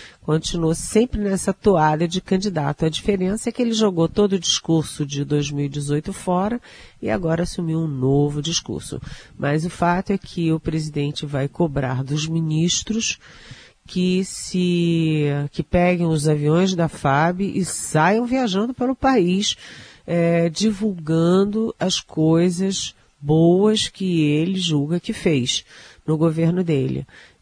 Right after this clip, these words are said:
Então, pra falar do auxílio emergencial, pra falar do auxílio às empresas durante a pandemia, enfim, pra falar tudo que pode falar. Então, ele vai dividir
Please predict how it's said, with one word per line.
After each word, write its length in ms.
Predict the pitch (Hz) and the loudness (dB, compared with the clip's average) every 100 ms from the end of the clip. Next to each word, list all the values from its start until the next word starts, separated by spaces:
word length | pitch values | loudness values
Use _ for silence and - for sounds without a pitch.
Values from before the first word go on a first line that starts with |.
| 139 | -8
Então, 380 | 143 160 170 | -4 -2 -2
pra 140 | 147 139 | -4 -8
falar 560 | - 120 135 147 135 | -4 -2 0 0 0
do 420 | 131 131 131 131 107 | -2 -2 0 0 0
auxílio 500 | 123 - 151 139 131 | -2 -2 -2 0 0
emergencial, 1000 | 120 117 120 - - 90 107 135 127 120 | -2 -4 -6 -10 -8 -4 -2 -2 -2 -4
pra 180 | - 127 | -6 -8
falar 520 | - 117 113 135 127 - - - | -6 -6 -2 -2 -4 -10 -20 -18
do 320 | 131 135 139 | -6 -2 0
auxílio 680 | 120 123 - - 151 139 135 | 0 -2 -4 -2 0 0 0
às 340 | 120 123 - | 0 -2 -4
empresas 600 | - 131 - 147 147 135 | -6 -8 -4 -2 -2 -4
durante 360 | 123 127 123 - | -4 -6 -6 -10
a 40 | |
pandemia, 1040 | - 127 - 82 127 175 170 160 151 139 131 - - _ | -12 -10 -8 -8 -4 -2 -2 -2 -2 -4 -6 -14 -20 _
enfim, 560 | - 139 - 131 90 - | -8 -8 -6 -6 -6 -8
pra 340 | - - - 196 | -4 -4 -2 -4
falar 360 | - 196 175 | -2 0 0
tudo 360 | - - 247 320 | -4 0 2 2
que 60 | |
pode 200 | - - | -2 -2
falar. 380 | - 370 160 135 | -2 0 0 0
Então, 460 | 147 151 160 160 160 | -4 -2 0 0 0
ele 220 | 170 160 | 0 -2
vai 400 | 170 156 147 156 | 0 0 0 0
dividir 760 | 165 151 160 170 131 139 175 | -4 -6 -2 -2 0 2 4